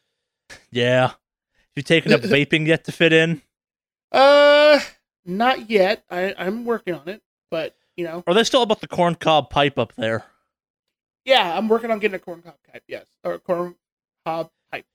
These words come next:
Speaker 1: You know, if you were really of the point, you'd make your own with a corn cob.
Speaker 2: I, I wouldn't even know where to start with that.
Speaker 1: You buy some corn.
Speaker 2: Uh-huh.
Speaker 1: You chop it in half, and you hollow out the center, and you put a hole through the side of it,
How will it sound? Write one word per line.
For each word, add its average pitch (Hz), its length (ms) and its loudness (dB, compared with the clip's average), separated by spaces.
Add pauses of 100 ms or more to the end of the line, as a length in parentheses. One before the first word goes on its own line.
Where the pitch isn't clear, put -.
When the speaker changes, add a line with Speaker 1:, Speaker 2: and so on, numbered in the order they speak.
Speaker 1:
You 170 80 -10
know, 208 80 2
if - 160 -2
you 208 140 -2
were 170 200 2
really 170 640 2
of 147 120 2
the 139 80 -2
point, 151 180 -4
you'd 131 160 -8
make 147 220 -2
your 135 180 -6
own 139 300 0
with 135 140 -2
a 131 40 -6
corn 143 320 -4
cob. 110 360 -8 (420)
Speaker 2:
I, 202 220 -6 (140)
I 190 60 -10
wouldn't 233 220 -8
even 233 120 -8
know 233 80 -6
where 226 100 -4
to 170 60 -18
start - 320 -14
with - 100 -20 (120)
that. 135 120 -20 (120)
Speaker 1:
You 139 80 -2
buy 151 320 4
some 214 220 -2
corn. 143 640 0 (580)
Speaker 2:
Uh-huh. 156 760 -12 (200)
Speaker 1:
You 135 60 -8
chop 175 460 2
it 208 100 2
in 202 60 -2
half, 147 420 2
and 156 100 -4
you 147 120 0
hollow 156 420 0
out 175 160 2
the - 80 -8
center, 135 580 0 (300)
and 135 140 -6
you 131 40 0
put 165 220 2
a 139 60 4
hole 196 400 4
through 151 220 -4
the 123 100 -8
side 123 400 0
of 110 120 -8
it, 123 280 0